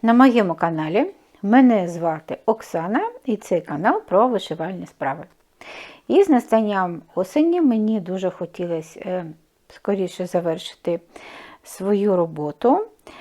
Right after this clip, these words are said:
яку я вишивала за набором від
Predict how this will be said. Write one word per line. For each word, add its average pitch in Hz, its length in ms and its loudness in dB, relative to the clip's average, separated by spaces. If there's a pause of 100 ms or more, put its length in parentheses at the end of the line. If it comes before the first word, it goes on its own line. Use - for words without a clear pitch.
(460)
яку 214 380 2
я 196 480 6 (140)
вишивала 180 1000 0 (180)
за 190 420 0
набором 185 680 2
від 202 320 -4